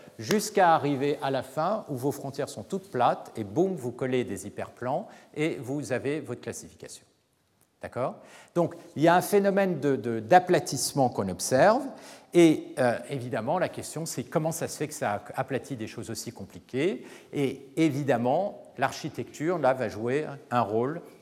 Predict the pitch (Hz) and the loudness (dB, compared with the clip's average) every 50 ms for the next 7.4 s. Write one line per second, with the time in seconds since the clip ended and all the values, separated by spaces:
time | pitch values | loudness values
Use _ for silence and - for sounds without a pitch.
0 | - - - 147 135 117 107 95 95 95 - - 104 117 151 151 - 120 101 - | -16 -8 -6 -4 0 0 -2 -2 -4 -10 -8 -4 -2 -2 -2 -4 -4 -10 -10 -8
1 | - 98 - - 156 - - 117 104 - - 117 110 101 - - - 95 - - | -8 -6 0 0 0 0 0 -2 -2 -2 0 0 -2 -2 -2 -4 -12 -12 -8 -4
2 | - 117 143 170 180 - - - - - - - 120 131 143 147 147 165 175 165 | -2 0 0 0 -2 -6 -14 -18 -20 -20 -10 0 4 4 4 6 4 2 4 2
3 | 143 - - 139 120 120 113 - - 123 101 101 117 113 - - - 113 - 120 | 2 2 0 0 0 2 0 0 -2 -4 -4 -2 -4 -6 -6 -8 -12 -8 -8 -8
4 | 104 - - - 143 151 180 196 - - - - - - 123 120 - 160 139 - | -8 -8 -6 -4 -2 -2 -2 -4 -4 -12 -20 -20 -10 -8 -8 -6 -2 -4 -4 -4
5 | - - 165 151 - 147 - - - 135 123 - 156 156 170 185 175 123 151 151 | 0 0 0 2 2 0 0 0 -4 -10 -8 -4 0 2 2 2 2 4 4 4
6 | 147 - 147 139 123 - - - 131 127 123 - - - 101 - - - 101 - | 4 4 2 0 0 0 -4 -10 -6 -6 -6 -6 -6 -10 -12 -12 -10 -12 -12 -12
7 | - - 123 123 147 175 202 | -4 0 2 2 2 2 0